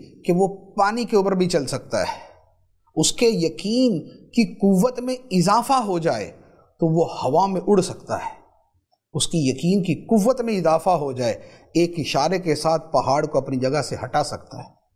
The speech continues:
یہ یقین کی قوت ہوتی ہے۔ اولیاء کرام کی جو کرامات ہیں، اس کے پیچھے یہ قوت یقین ہوتی ہے، خدا پہ ان کو یقین ہوتا ہے کہ ہم یہ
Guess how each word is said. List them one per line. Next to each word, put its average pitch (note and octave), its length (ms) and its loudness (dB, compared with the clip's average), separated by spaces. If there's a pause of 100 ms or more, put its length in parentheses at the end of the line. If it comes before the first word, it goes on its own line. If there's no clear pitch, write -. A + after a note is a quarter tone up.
(480)
یہ C3+ 100 2
یقین C3+ 460 0
کی E3+ 120 -2
قوت D3 380 -2
ہوتی G2 240 -10
ہے۔ - 120 -20 (500)
اولیاء D3+ 400 2
کرام C#3 240 0
کی D#3 140 -6
جو C3+ 120 -4
کرامات B2+ 720 0
ہیں، A#2+ 120 -6 (300)
اس D3 160 -2
کے F#3 140 2
پیچھے F3 320 -2
یہ G3+ 160 0
قوت E3+ 420 -2
یقین G3 460 0
ہوتی A2+ 340 -4
ہے، - 120 -20
خدا C3 460 -2
پہ F#3 120 0
ان F3 100 2
کو G#3 120 2
یقین F3+ 380 2
ہوتا F3 240 2
ہے C#3 60 0
کہ C#3+ 100 -6
ہم C3+ 180 -2
یہ E3+ 120 0